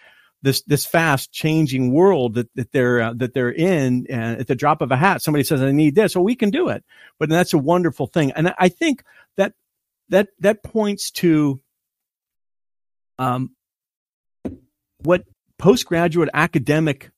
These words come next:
programs can be. And I'm, I wanna kind of, I, I wanna just turn the conversation here a little bit to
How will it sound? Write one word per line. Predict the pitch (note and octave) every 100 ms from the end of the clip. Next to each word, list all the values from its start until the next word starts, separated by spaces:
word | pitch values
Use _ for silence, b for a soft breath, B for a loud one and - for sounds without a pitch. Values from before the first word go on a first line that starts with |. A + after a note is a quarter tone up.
| _ _
programs | - F3 E3 C#3+ B2 A#2
can | - D3+ C3+
be. | B2 B2 A2 F2+ _ b b b
And | B2+ B2
I'm, | - C3+
I | D3
wanna | F3+ F#3+
kind | F#3 F#3 E3
of, | A#2+ _ _ _ _ _ _ _ _ _ _ _ _ _
I, | - -
I | C#3+
wanna | E3+ D#3+ C3 - C3+ _ -
just | F3 E3+ _ _ _ _ _ _
turn | - F3 F3 E3+
the | C#3
conversation | - D#3 D3 - D#3+ D3+
here | C#3
a | B2+
little | C3+ C3+
bit | B2+ B2+ _ _
to | - C3+ B2 A#2+ B2